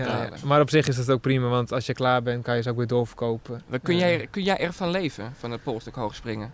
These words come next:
Speaker 2: Ik kan er nu van leven met A-status. En ik hoop me nu met de wedstrijden ook weer wel, ook nog wat extra's te verdienen. Maar dat is nog geen vetpot.
Speaker 1: Stel, eh, we, we gaan even, we dromen groot. Eh, jij wint goud in Tokio.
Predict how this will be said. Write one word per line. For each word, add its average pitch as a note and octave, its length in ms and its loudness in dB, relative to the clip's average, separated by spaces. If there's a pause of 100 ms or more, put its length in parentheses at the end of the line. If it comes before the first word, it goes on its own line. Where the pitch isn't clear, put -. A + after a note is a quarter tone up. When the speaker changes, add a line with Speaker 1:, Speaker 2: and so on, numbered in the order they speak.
Speaker 2:
Ik D3+ 220 0
kan D#3 240 4
er D3+ 80 6
nu E3 120 6
van D#3+ 160 2
leven D3 300 4
met A#2+ 100 0
A-status. A#2+ 640 -2
En C#3+ 100 -2
ik C3 80 0
hoop C#3 160 6
me C#3+ 80 4
nu D3 160 6
met C#3+ 100 6
de C3+ 100 8
wedstrijden C#3 520 6
ook C#3 140 4
weer C#3 220 4
wel, C3+ 280 4
ook C#3 160 -2
nog C#3+ 80 2
wat C3+ 220 4
extra's C#3 380 0
te - 60 -12
verdienen. C3+ 440 -2 (160)
Maar B2 420 -2 (100)
dat C3+ 180 -4
is B2+ 100 -4
nog B2+ 140 -4
geen B2+ 160 -4
vetpot. A#2 460 -6
Speaker 1:
Stel, C#3 420 2
eh, C3 200 0
we, C3+ 80 -6
we B2+ 100 -6
gaan C3+ 200 -2
even, B2+ 320 -4
we B2 100 -4
dromen C#3 420 2
groot. A#2 480 -2 (200)
Eh, B2 320 2
jij C3+ 200 4
wint D3 420 0
goud - 580 0 (300)
in C3+ 200 -2
Tokio. A2 640 0